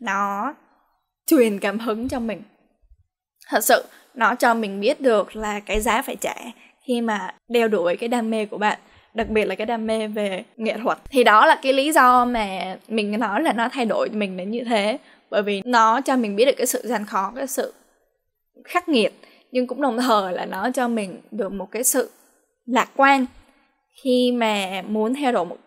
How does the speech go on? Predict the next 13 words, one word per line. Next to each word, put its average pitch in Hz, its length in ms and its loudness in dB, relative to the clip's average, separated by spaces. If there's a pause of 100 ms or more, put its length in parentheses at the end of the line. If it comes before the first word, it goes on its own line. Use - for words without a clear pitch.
(140)
muốn 226 420 0
làm 240 200 0
một - 120 -12
cái 220 100 -6
gì 226 140 -6
đó 208 380 -4
thì 214 300 -6 (680)
chỉ - 180 -4
cần 202 320 -2
cái 226 120 -8
sự 240 220 -4
nỗ 208 180 -4
lực 254 180 0